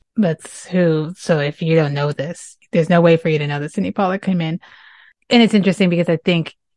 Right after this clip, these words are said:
with that in your mind, you can tell that that scene was shot by someone else because the tone is a little different. It's a little,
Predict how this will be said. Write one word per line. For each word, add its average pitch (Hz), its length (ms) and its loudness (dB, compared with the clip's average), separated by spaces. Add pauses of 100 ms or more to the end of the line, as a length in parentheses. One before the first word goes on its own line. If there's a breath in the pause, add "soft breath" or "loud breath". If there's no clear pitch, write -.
(200)
with 185 300 -2
that 156 320 -4
in 180 60 0
your 160 120 -2
mind, 156 480 -4
you 175 80 -4
can 156 240 -6
tell 156 440 -6
that 180 180 -6
that 175 240 -4
scene 175 520 -6 (160)
was 185 300 -2 (140)
shot 180 400 -2 (480)
by 165 480 -4
someone 165 320 -2
else 170 640 -4
because 175 340 -6
the 165 80 -8
tone 156 340 -6
is 156 80 -6
a - 100 -12
little 165 100 -8
different. 180 360 -4
It's 165 160 -6
a 165 60 -8
little, 156 260 -6